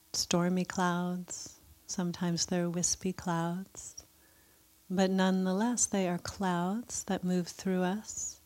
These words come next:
and we don't get to hold on to any of them.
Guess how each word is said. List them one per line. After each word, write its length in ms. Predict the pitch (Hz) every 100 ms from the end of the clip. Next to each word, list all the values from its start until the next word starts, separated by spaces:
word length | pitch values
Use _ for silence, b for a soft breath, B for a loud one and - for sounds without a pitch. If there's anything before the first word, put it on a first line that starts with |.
| B B B B B B _ _
and 140 | 190 185
we 100 | 190
don't 320 | 196 196 269 _ _ _ _ _ _ -
get 240 | 202 202
to 140 | - 180
hold 280 | 190 185
on 240 | 196 226 262
to 180 | 202 190
any 280 | 190 247
of 160 | 220 -
them. 320 | 175 165 160